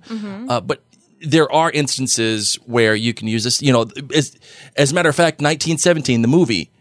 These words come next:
Speaker 2: is the way that it was directed. It was directed as one giant long take, right? It was, it was, but, uh, of course, there were tricks that they used to y-, separate takes that you, you as the viewer probably didn't see. But the idea is,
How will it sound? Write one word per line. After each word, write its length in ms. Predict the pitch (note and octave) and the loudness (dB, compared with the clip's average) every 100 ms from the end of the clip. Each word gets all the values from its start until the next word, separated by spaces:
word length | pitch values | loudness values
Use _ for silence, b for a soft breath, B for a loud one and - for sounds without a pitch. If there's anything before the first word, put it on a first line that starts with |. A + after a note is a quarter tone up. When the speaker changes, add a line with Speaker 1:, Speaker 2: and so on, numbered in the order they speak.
| _ | _
Speaker 2:
is 560 | D3+ D3 C3+ A#2+ - - | 4 6 4 2 -2 0
the 160 | C3+ | 2
way 140 | C#3 C3+ | 4 4
that 220 | A#2+ - | 2 2
it 80 | B2 | 0
was 160 | G#2 G#2 | -2 -4
directed. 580 | G#2 A2+ A2 E2 D#2+ - _ _ - | -2 -2 -2 -8 -10 -12 _ _ -6
It 160 | C#3+ | -2
was 180 | B2+ B2 | 0 0
directed 400 | - A#2+ B2 G#2+ | 2 2 2 0
as 140 | G#2 G#2 | -4 -2
one 260 | A2+ A#2 | 0 0
giant 340 | G2+ G2+ G#2+ A1 | -2 -4 -4 -4
long 240 | F2 F#2 G2 | -4 -4 -4
take, 380 | G2+ - - _ _ _ - | -6 -6 -12 _ _ _ -14
right? 300 | A#2 A2 - | -8 -8 -6
It 100 | - | -6
was, 300 | F2 E2 - - | -4 -4 -8 -8
it 180 | A2 - | -8 -6
was, 200 | D2+ A#2+ | -10 -4
but, 240 | C3 G#3 | -2 0
uh, 140 | G3+ | -2
of 100 | D3+ | 0
course, 200 | F#3+ F3 | 2 2
there 140 | E3 D3 | 2 2
were 120 | C3 | 2
tricks 320 | - F3+ - | 0 -4 -4
that 120 | C#3 | -4
they 80 | A#2+ | -2
used 320 | A2 A2+ G2+ - | -2 -2 -4 -2
to 180 | G#2 B B B | -4 B B B
y-, 140 | A#2+ - - | -14 -14 -18
separate 720 | G2 - - D3+ B2+ G#2 D#2+ - | -10 -4 2 2 2 -2 -4 -4
takes 320 | G2+ - - | -4 -4 -4
that 220 | G2 - | -4 -4
you, 140 | A#2 - _ | -10 -12 _
you 260 | - A#2+ A#2+ | -8 -2 -2
as 100 | G#2+ | -2
the 60 | G#2+ | -4
viewer 220 | G2+ E2+ | -4 -4
probably 280 | - G#2 G2 | -4 -4 -6
didn't 260 | F#2 - | -8 -8
see. 320 | - C#3+ G#2 B B B B - | -4 -2 -2 B B B B -2
But 120 | D#3+ | 2
the 100 | F#3 | 4
idea 260 | F3 G#3+ E3 | 4 4 4
is, 180 | C3+ | 2